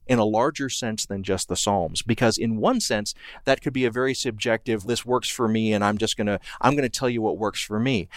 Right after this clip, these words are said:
But I didn't see that approach at all. But I felt that spirit in what you were doing, and I'm wondering if you could talk a little bit about the choices that you made as an author about when to apply that and when instead to say,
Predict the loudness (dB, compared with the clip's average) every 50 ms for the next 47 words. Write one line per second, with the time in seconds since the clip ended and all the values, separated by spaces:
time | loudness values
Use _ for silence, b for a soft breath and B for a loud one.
0 | B B B B 4 4 6 4 2 0 -2 -2 -2 -2 -2 -2 -2 0 -2 -2
1 | -4 -2 -2 -2 0 0 -2 0 0 2 2 0 0 -2 -6 -10 B B B B
2 | B 4 4 4 4 2 2 -2 -2 -2 -2 -2 -2 -2 0 -2 -2 -2 -2 -4
3 | -4 -4 -2 -2 -2 -2 -2 0 0 0 0 0 -2 -4 -4 -4 -2 0 0 2
4 | 2 2 2 2 2 2 2 0 -2 0 0 0 0 0 0 -2 -2 -2 -4 -4
5 | -2 -2 -2 0 2 2 2 2 0 0 2 2 2 2 2 2 4 4 2 2
6 | 2 0 -2 -4 -2 -2 -2 0 0 0 0 -2 -4 -4 -4 -4 -4 -4 -2 0
7 | 0 0 0 0 0 -2 0 0 2 4 2 2 2 0 -4 -4 -4 B B B
8 | B B 2 4 2 2 0 -2 -2 0 0 0 -2 -2 -2 0 0 -2 -2 -4
9 | -4 -2 0 2 2 2 0 0 0 0 -2 -2 -2 -2 -2 -2 0 2 2 2
10 | 2 2 2 0 0 0 0 2 2 0 0 0 -2 0 0 0 0